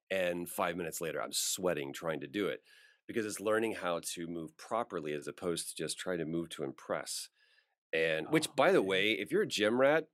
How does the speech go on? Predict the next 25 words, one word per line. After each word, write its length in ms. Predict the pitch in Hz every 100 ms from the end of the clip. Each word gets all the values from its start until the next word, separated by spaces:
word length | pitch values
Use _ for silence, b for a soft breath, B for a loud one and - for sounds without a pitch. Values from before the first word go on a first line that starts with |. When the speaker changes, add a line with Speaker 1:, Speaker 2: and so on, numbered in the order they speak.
| _ 98
Speaker 1:
guys, 420 | 117 131 165 147
I 60 | 156
had 80 | 160
this 160 | 104 -
epiphany 680 | 98 - 120 - 92 80 71 - _ _ -
in 80 |
the 60 | 90
shower. 540 | - 92 71 67 52 - b b b b b b b b _ _ _ _ _ _ _ _ _ _ -
<sighs> 80 | B B B B B B B B B B B _ _ _ _
Work 400 | 117 107 160 196
out, 260 | 208 101 - _ _
be 200 | - 123
healthy. 540 | 110 110 92 76 58 - _
But 100 | 107
if 100 | 117
Speaker 2:
Yeah. 60 | 120
Speaker 1:
you're 100 | 123
doing 440 | 101 135 185 208
that 360 | 208 214 - -
to 120 | -
try 460 | 107 - 104 95 120
to 240 | - 143
appeal 440 | 104 - - 85 101
to 120 | 135
somebody, 640 | - 156 160 175 185 202